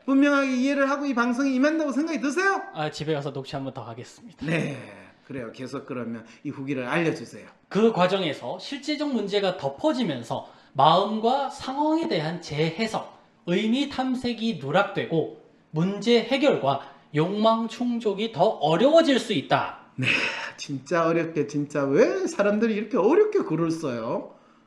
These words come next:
Speaker 2: 아픔의 신호를 받고 어떤 마음과 상황으로 믿고 있는지, 어떻게 반응하는지 몸과 마음의 관계를 파악하여 몸의 부담을 줄여줄 수 있으며 또한 그 믿음의 내용을 반영하여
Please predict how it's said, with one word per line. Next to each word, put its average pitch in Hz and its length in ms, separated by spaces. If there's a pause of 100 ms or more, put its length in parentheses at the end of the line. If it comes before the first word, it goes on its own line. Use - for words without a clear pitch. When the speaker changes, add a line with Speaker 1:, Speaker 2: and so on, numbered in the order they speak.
(720)
Speaker 2:
아픔의 277 380
신호를 269 320
받고 151 560
어떤 285 520
마음과 208 480
상황으로 240 720
믿고 147 360
있는지, 151 720 (120)
어떻게 185 420
반응하는지 170 1040 (220)
몸과 190 480
마음의 165 380
관계를 151 680
파악하여 139 840 (360)
몸의 240 520
부담을 202 460
줄여줄 196 380
수 180 140
있으며 131 640 (300)
또한 180 520
그 196 100
믿음의 196 420
내용을 180 420
반영하여 156 720